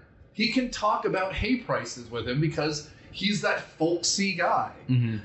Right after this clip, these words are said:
Speaker 1: You know, and you get that with the judge also. The judge who's there, you know, chewing on his cigar until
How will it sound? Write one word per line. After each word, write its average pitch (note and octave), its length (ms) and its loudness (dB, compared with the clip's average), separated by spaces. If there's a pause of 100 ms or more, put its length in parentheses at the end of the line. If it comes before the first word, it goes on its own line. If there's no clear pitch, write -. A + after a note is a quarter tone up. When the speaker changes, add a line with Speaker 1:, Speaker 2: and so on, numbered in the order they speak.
Speaker 1:
You F3 100 -2
know, F3+ 120 2
and F#3 100 0
you F#3+ 100 0
get F3 160 -2
that E3+ 220 -2
with D#3+ 260 -8
the F#3 100 -4
judge D3 540 -2
also. C#3+ 480 -2
The C3+ 100 0
judge E3+ 460 0
who's E3+ 300 0
there, E3 320 0
you E3 80 -4
know, D3+ 120 -2
chewing G3 400 0
on F#3 180 2
his E3 120 0
cigar D#3+ 580 0
until D#3+ 500 -2